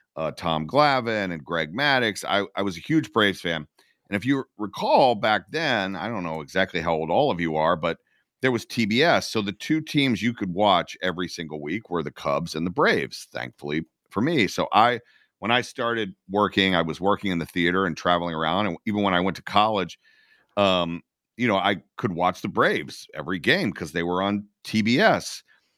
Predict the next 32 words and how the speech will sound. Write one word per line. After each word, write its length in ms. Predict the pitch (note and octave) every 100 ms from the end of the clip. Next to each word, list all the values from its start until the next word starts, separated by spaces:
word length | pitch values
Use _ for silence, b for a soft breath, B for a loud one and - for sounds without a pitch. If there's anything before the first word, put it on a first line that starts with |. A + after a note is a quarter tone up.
| _ -
And 100 | A2+
then 100 | C3
that 200 | C#3+ E3+
kind 160 | - D#3+
of 100 | C3
faded 320 | C3 B2 B2
away. 480 | A#2 A#2 A#2 A2+ A2+
And 80 | G2
eventually 340 | E2 A2 B2
they 160 | G#2+ G2
left 480 | D#2 D#2+ G2+ A2 -
T 180 | - G#2+
B 240 | G#2 G2
S. 420 | G2+ G2+ G2+ F#2+
And 140 | E2 G2
this 140 | G2+
was 120 | F#2+
sort 180 | A2+ G2
of 120 | D#2+
this 160 | F2+ -
period 420 | - F#2+ F#2 D#2
before 460 | D#2 - G#2+ G2+ -
M 120 | F#2+
L 140 | F#2 E2
B 240 | D2+ G#2+
Network. 580 | G#2+ D2+ - C#2+ C#2+ _ _ _ _ _ _ _ _ -
I 80 | G#2+
moved 300 | C3+ F3+ D#3
to 80 |
Southern 320 | C3 C3 A#2+ G2+
California. 680 | G2+ F#2+ F#2 F2 D#2+ E2 D#2
And 280 | E2+ D#2+